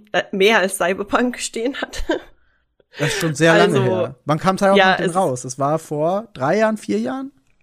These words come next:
Speaker 1: Zwanzig zwanzig.
Speaker 2: Ja,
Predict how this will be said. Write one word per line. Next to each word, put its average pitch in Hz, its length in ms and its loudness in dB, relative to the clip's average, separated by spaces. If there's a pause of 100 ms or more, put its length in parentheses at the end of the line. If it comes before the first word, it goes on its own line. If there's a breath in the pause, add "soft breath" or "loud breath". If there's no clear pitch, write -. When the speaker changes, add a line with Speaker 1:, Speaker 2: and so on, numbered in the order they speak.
(360)
Speaker 1:
Zwanzig 175 560 -4
zwanzig. 170 920 -8 (340)
Speaker 2:
Ja, 147 240 4